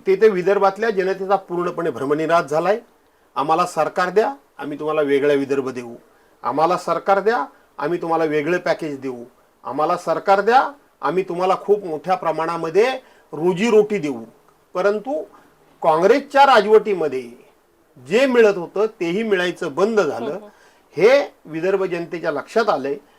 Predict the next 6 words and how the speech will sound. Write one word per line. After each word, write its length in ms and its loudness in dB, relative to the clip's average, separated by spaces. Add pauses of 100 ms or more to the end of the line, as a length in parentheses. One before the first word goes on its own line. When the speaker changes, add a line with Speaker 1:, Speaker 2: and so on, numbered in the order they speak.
(160)
Speaker 1:
आणि 120 -4
म्हणून 220 -4
विदर्भ 420 -4
जनतेनं 540 -2
जशी 520 -2
लोकसभेला 720 2